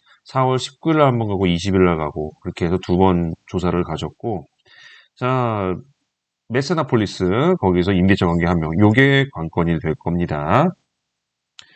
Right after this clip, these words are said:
자, 쭉 보시면 점유 관계가 있고요. 목적물에 대해 현황 조사 방문해서 패문 부재였어요.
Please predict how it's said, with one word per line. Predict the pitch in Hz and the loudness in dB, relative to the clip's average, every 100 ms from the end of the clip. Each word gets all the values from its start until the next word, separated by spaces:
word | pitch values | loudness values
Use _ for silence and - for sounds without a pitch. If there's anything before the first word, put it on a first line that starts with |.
| _ - _ _ _ | _ -20 _ _ _
자, | 147 139 | -4 -2
쭉 | 196 190 | -2 -4
보시면 | - 139 160 165 165 | 0 2 4 4 2
점유 | 107 113 143 | 2 2 4
관계가 | 139 131 123 120 | 2 2 0 0
있고요. | 90 - 113 143 | -2 0 2 4
목적물에 | 123 92 90 135 131 123 | 4 2 2 2 4 4
대해 | 113 | 4
현황 | 113 143 135 | 2 2 0
조사 | 117 - | -2 -2
방문해서 | 87 95 101 95 90 | 0 2 2 0 2
패문 | 160 180 165 | 4 4 2
부재였어요. | 110 87 78 - - 73 | 0 0 -2 -4 -12 -12